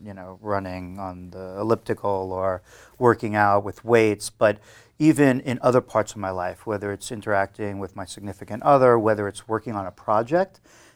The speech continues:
and really just locking down and getting better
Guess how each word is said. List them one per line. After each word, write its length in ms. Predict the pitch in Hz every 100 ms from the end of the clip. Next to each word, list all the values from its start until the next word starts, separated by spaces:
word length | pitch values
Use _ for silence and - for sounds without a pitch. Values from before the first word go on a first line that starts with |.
| _
and 260 | 131 127 123
really 380 | 160 180 180 185
just 260 | 127 107
locking 560 | 107 104 123 - 143 123
down 480 | 127 151 127 107 107
and 140 | 120
getting 380 | 107 131 127 95 -
better 460 | 135 139 175 185